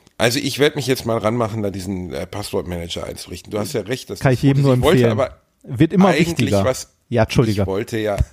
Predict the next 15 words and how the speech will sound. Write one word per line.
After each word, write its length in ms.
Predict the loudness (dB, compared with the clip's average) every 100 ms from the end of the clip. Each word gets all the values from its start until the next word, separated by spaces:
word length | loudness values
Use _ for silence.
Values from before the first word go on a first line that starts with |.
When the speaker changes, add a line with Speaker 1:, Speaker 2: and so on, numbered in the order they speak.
| _
Speaker 1:
eigentlich 720 | -2 -2 -2 -6 -6 -12 -8
was 240 | -10 -10 -8
anderes 340 | -4 -4 -4
erzählen. 320 | -8 -6 -8
Ich 100 | -8
wollte 220 | -8 -8 -10
erzählen, 400 | -8 -6 -6 -6
dass 180 | -10
ich 160 | -14 -18 -20 -20 -20 _
Panikherz 580 | 2 2 2 0 -2 -2
von 200 | -10 -6
Benjamin 420 | -6 -4 -6 -8
von 160 | 0 2
Speaker 2:
Ja. 200 | 2 0
Speaker 1:
Stuckrad-Barre, 760 | -4 -2 -2 0 -2 -2 -4